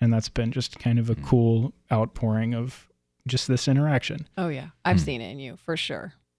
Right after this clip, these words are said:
Speaker 2: Um, what's the question again?
Speaker 3: Um,
Speaker 2: Uh,
Speaker 3: <laughs> question
Speaker 2: sorry.
Speaker 3: three.
Speaker 2: Yeah.
Speaker 3: What's changing you?
Speaker 2: Oh,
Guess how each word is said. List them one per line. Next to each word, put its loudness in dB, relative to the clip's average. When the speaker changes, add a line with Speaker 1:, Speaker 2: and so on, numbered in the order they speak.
Speaker 2:
Um, 4
what's -4
the -4
question -2
again? 4
Speaker 3:
Um, 10
Speaker 2:
Uh, 0
Speaker 3:
<laughs> -
question 2
Speaker 2:
sorry. 4
Speaker 3:
three. 0
Speaker 2:
Yeah. 6
Speaker 3:
What's 2
changing 6
you? 4
Speaker 2:
Oh, 8